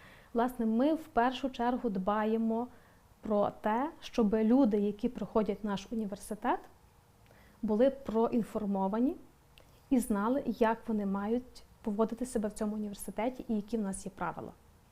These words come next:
Це в першу чергу. Е, друге, про що ми дбаємо, чи для, е, людей з інвалідністю ми маємо створені всі для цього умови.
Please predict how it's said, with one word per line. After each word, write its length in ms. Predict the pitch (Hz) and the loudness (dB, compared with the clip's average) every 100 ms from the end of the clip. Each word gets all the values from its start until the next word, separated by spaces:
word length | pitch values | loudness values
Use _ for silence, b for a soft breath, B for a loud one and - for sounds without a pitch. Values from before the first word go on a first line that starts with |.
| - | -8
Це 120 | 220 | -6
в 60 | 196 | -4
першу 300 | 208 202 - | -4 -6 -8
чергу. 240 | - - - - - _ _ b b b b b b - | -12 -12 -12 -20 -20 _ _ b b b b b b -8
Е, 120 | 220 | -2
друге, 640 | 202 220 247 339 339 359 359 - | 0 2 6 6 6 2 2 -2
про 120 | 277 | -4
що 180 | - 262 | 2 2
ми 100 | 262 | 4
дбаємо, 580 | 208 208 220 262 254 254 | 2 4 4 4 4 2
чи 180 | - | 0
для, 400 | 214 214 220 220 - - | 0 2 2 2 -2 -4
е, 280 | 208 202 - 214 | -2 -2 -4 -2
людей 480 | 208 202 233 359 - b b b - | 0 2 2 0 -2 b b b -4
з 520 | 214 196 202 202 202 | -2 0 0 0 2
інвалідністю 880 | - 233 208 220 294 302 285 - 262 | 2 2 4 2 2 0 0 0 0
ми 100 | 226 | 2
маємо 380 | 202 220 226 220 | 0 0 -2 -2
створені 540 | - 208 208 208 220 - | -4 -6 -4 -4 -6 -10
всі 300 | - 226 - - | -6 -4 -4 -8
для 120 | 220 196 | -8 -8
цього 260 | 196 190 - | -6 -8 -8
умови. 300 | 190 131 | -8 -8